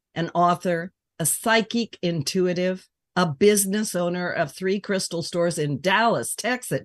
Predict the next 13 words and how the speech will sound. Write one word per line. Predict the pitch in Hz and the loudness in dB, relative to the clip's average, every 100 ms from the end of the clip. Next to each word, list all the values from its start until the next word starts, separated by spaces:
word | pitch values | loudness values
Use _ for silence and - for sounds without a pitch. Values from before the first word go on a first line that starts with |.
| 147 | 0
Go, | 247 269 160 | 2 2 2
girl. | 123 262 220 127 - - - - | 2 2 2 0 -6 -14 -14 -2
And | 220 208 | 2 2
is | - 208 | 2 0
an | 233 170 - | 0 -2 2
active | 233 285 - 277 | 2 2 0 -4
lawyer | 247 170 196 214 160 156 | -4 -2 0 2 0 -2
practicing | - 180 - 190 170 - | -2 -4 -2 -6 -6 -4
criminal | - 233 247 240 - | 0 2 0 -2 -2
and | 180 156 | -2 -4
civil | 294 226 | -4 -2
law. | 196 160 135 | 0 0 -2
What? | 151 269 440 480 466 | -2 2 6 6 4